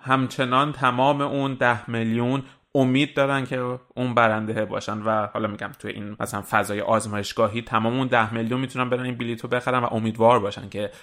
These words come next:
برنده می‌شن. و خب اتفاقی که مثلاً تو تمام قمارها یا مثلاً لاتاری‌ها این اتفاق میفته دیگه. همهٔ ماها وقتی برفرض مثلاً تو یه لاتاری شرکت می‌کنیم می‌دونیم شانس زیادی نداریم قاعدتاً، اما همچنان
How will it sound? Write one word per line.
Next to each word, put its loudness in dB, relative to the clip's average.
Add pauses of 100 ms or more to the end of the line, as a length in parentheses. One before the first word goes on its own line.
(180)
برنده -2
می‌شن. -10
و 2 (120)
خب -2
اتفاقی -2
که -8
مثلاً -2
تو -8
تمام -2 (260)
قمارها 8
یا 4
مثلاً -6
لاتاری‌ها 0
این 4
اتفاق 2
میفته -2
دیگه. -8
همهٔ 0
ماها -2
وقتی -8
برفرض -6
مثلاً -10
تو -12
یه -6
لاتاری -4
شرکت -6
می‌کنیم -4
می‌دونیم -4
شانس -2
زیادی 0
نداریم -2
قاعدتاً، -6
اما 0
همچنان 0